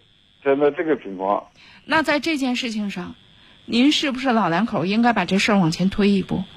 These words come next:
Speaker 1: 怎么推？
Speaker 2: 放孩子走。
Speaker 1: 他
Speaker 2: 这个，
Speaker 1: 他他
Speaker 2: 这个时代的孩子，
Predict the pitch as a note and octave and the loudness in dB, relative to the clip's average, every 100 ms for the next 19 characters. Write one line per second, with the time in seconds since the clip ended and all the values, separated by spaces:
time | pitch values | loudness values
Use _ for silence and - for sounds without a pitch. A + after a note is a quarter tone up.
0 | - - - - - - - - - - | -20 -20 -20 -20 -20 -20 -20 -20 -20 -20
1 | - - - A#2+ G#2+ G2+ A#2 A#2 - - | -20 -20 0 2 4 4 4 4 -2 -20
2 | - - - - - - - - - - | -20 -20 -20 -20 -20 -20 -20 -20 -20 -20
3 | - - - - C4 G#3 F3+ G#3+ F3 - | -20 -20 -6 0 0 2 0 -2 -4 -8
4 | - - - - - _ - - - - | -14 -20 -20 -20 -20 _ -20 -20 -20 -20
5 | _ - - - - - - - - - | _ -20 -20 -20 -20 -20 -20 -20 -20 -20
6 | - - - - - - - - G#2+ - | -20 -20 -20 -20 -20 -20 -10 0 2 4
7 | - - - A2 F#4 G2 - D3 G3+ D4 | 2 2 2 2 2 2 2 2 2 0
8 | A#3+ F#3 F3+ A2+ C#3+ C3+ | 0 -4 -6 -8 -6 -10